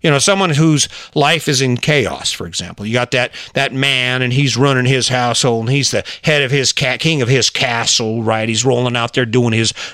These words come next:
big business. And his garage is a mess, and his car's a trash can.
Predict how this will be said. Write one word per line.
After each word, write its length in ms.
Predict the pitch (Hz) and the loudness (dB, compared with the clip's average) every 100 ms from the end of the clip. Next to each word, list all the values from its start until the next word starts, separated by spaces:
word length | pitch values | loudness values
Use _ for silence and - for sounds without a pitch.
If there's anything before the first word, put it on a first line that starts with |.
| - | -6
big 380 | 120 120 110 110 | 0 0 0 0
business. 720 | 127 123 123 127 - - - - _ _ _ _ _ _ _ _ _ _ _ _ _ _ - | 0 0 0 0 0 -2 -4 -16 _ _ _ _ _ _ _ _ _ _ _ _ _ _ -6
And 160 | 123 | -4
his 220 | 113 104 104 | -2 -2 0
garage 520 | 127 135 135 131 120 | 2 4 4 0 0
is 120 | 113 | -2
a 60 | 113 | 0
mess, 440 | 117 117 127 - | 0 0 0 0
and 80 | 113 | -2
his 140 | 104 | -4
car's 480 | - - 131 127 117 | -4 0 2 2 -2
a 60 | 107 | -4
trash 500 | - 127 120 - - | -2 0 0 -2 -2
can. 560 | 139 127 123 131 139 | -2 0 0 -2 -6